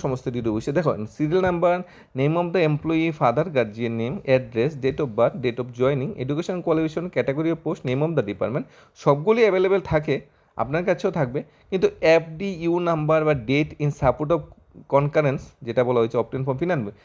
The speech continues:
ফিনান্স ডিপার্টমেন্টে কনকারেন্সের কা-, কাগজটা কিন্তু সমস্ত ডিডি অফিসে থাকে না, কারণ ডিডি অফিসে ডিডি মানে ত-, তখন একজন ছিল, এখন আরেকজন, তো এত আগেরকার কাগজ হয়তো আছে কিন্তু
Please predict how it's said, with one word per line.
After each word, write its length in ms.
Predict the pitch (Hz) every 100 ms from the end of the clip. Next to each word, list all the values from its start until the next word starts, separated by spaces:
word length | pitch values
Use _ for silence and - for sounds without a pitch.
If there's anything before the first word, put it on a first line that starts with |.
| - -
ফিনান্স 280 | 160 180 208 196
ডিপার্টমেন্টে 320 | 196 196 196 -
কনকারেন্সের 540 | 151 151 175 180 185 170
কা-, 220 | 160 147
কাগজটা 320 | 147 143 - 151
কিন্তু 140 | 156 185
সমস্ত 240 | 117 127 127 139
ডিডি 140 | 123 123
অফিসে 220 | 131 131 127
থাকে 180 | 131 139
না, 60 | 139
কারণ 140 | 147 147
ডিডি 140 | 160 175
অফিসে 240 | 175 175 175
ডিডি 160 | 151 151 170 131 - - 127
মানে 160 | 135 139 147 - - - _
ত-, 440 | 143 139 127 - 151
তখন 200 | 139 170 156
একজন 160 | 147 147
ছিল, 100 | 147 131
এখন 120 | 135 151
আরেকজন, 320 | 147 135 127 127 -
তো 60 | - - 135
এত 80 | 135 143
আগেরকার 340 | 139 143 147 139
কাগজ 160 | 139 135
হয়তো 180 | 123 127 156 - -
আছে 160 | 151 170 147
কিন্তু 180 | 139